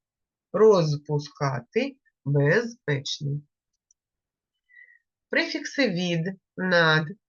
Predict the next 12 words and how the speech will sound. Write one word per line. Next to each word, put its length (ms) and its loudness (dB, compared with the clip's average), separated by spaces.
під 440 -6
завжди 580 0
пишемо 500 0
з 80 -6
буквою 440 -2
д. 320 -2
Відсікати, 1040 -2
надхилений, 1000 -2
підкинути. 840 -2
Префікси 760 0
розі, 720 2
зі 480 -6